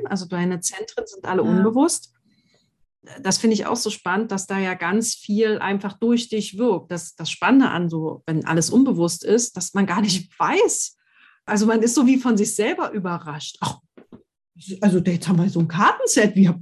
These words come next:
Speaker 1: bin ich denn
Speaker 2: <laughs>
Speaker 1: darauf gekommen?“
Speaker 2: Äh.
Speaker 1: Und das finde ich, das find, und, und das ist halt so herrlich. Und als du Spiel sagtest,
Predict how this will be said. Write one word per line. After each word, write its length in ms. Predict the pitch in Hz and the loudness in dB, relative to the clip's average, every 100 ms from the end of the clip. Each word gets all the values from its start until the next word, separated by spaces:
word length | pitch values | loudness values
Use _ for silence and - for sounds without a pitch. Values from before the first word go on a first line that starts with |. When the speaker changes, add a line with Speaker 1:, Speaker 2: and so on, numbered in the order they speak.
| - | 2
Speaker 1:
bin 160 | 185 | 6
ich 80 | 185 | 6
denn 180 | 175 - | 4 4
Speaker 2:
<laughs> 40 | |
Speaker 1:
darauf 420 | 320 523 - 339 | 2 4 4 4
gekommen?“ 580 | - 233 196 311 202 190 185 240 240 | 4 4 6 4 6 2 0 -4 0
Speaker 2:
Äh. 120 | 240 240 285 | 0 -2 -2
Speaker 1:
Und 220 | 240 220 | 0 2
das 160 | 233 240 | 2 4
finde 180 | 262 | 4
ich, 100 | 247 | 4
das 200 | - 220 | 2 4
find, 160 | 202 220 _ _ _ - | 4 2 _ _ _ -10
und, 140 | 220 220 | -4 -4
und 200 | 185 202 | -2 -2
das 100 | 214 | 0
ist 120 | 202 | -2
halt 200 | 214 214 | -2 -4
so 140 | - 190 | -2 -4
herrlich. 400 | 185 220 320 233 | -2 0 -2 -2
Und 80 | 175 | -4
als 160 | 208 | -6
du 80 | 208 | -6
Spiel 300 | 190 - 277 | -8 -4 -4
sagtest, 500 | - 208 - 247 - | -4 -6 -6 -8 -10